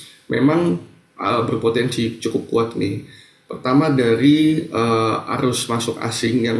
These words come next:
eh, outflow-nya jelas mereda. Dan ini kalau kita lihat inflow-nya untuk, eh,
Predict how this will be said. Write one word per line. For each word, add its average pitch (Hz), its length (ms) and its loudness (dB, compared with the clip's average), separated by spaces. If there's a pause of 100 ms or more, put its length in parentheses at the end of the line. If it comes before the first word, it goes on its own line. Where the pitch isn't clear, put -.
eh, 104 580 -4 (680)
outflow-nya 151 560 4
jelas 165 320 4
mereda. 117 480 0 (400)
Dan 127 240 0
ini 156 160 4
kalau 123 240 -2
kita 113 240 0
lihat 147 240 0
inflow-nya 127 640 4
untuk, 113 400 0
eh, 107 340 -4